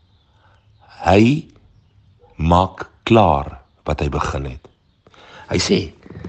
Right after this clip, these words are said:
"As die Here behaag het in die weë," nou,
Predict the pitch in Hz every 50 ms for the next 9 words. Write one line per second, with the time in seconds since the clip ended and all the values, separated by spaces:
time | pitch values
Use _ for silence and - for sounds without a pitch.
0 | - - - - 107 101 - - - 101 87 82 76 80 92 101 104 110 123 131
1 | 143 160 165 - - _ _ _ _ _ _ _ _ _ _ _ _ _ _ _
2 | _ _ _ _ 82 73 82 85 78 73 73 76 78 80 90 98 104 107 104 104
3 | 104 104 - - 82 80 82 78 76 80 80 87 85